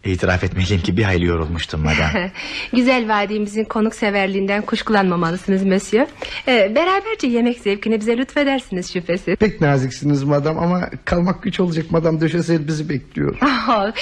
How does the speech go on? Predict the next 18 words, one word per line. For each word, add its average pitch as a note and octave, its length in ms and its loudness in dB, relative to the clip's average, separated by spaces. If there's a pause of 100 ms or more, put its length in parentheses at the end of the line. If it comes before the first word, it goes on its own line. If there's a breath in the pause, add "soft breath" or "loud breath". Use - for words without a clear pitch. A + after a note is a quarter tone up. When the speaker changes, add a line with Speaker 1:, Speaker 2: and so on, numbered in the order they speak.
(160 loud breath)
Speaker 2:
siz D#4 240 0
bütün A4 300 2
günler B3+ 260 2
için A#3 200 -2
onunsunuz. G#3 580 -2 (400 loud breath)
Kaldı C4 280 2
ki E4 120 0
kendisine A#3+ 440 0
haber A3 280 0
gönderebiliriz. A#3 760 -2 (200 loud breath)
Yalnız C#4+ 420 2
mı? E3 140 -2 (140)
Speaker 3:
Hayır, G#3 300 4
yanında D3+ 300 0
Monsieur D#3+ 320 -2
de D3 120 -2
Kelly A#2 260 0
var. B1 300 -2